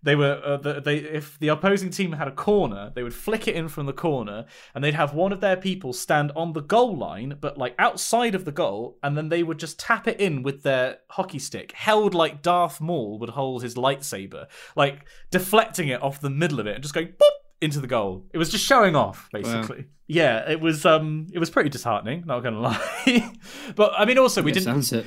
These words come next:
Speaker 1: we didn't have a terribly good talent pool. I was one of the more decent players on the team, and I really,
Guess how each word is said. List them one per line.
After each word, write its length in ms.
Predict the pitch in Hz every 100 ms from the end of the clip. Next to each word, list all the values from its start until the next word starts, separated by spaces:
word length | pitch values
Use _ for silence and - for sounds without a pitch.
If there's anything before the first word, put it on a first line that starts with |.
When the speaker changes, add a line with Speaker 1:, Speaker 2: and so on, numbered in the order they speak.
| -
Speaker 1:
we 100 | 175
didn't 200 | 180 240
have 140 | 190 185
a 40 |
terribly 320 | 185 180 156
good 160 | 147 143
talent 340 | 156 135 127
pool. 260 | - 98 98
I 100 | 131
was 160 | 156 147
one 120 | 156
of 80 | 131
the 80 | 123
more 240 | 127 123
decent 480 | 123 120 120 113 110
players 280 | 110 104 98
on 120 | 101
the 40 | 95
team, 300 | 123 101 98
and 80 |
I 60 | 107
really, 440 | 98 107 98 92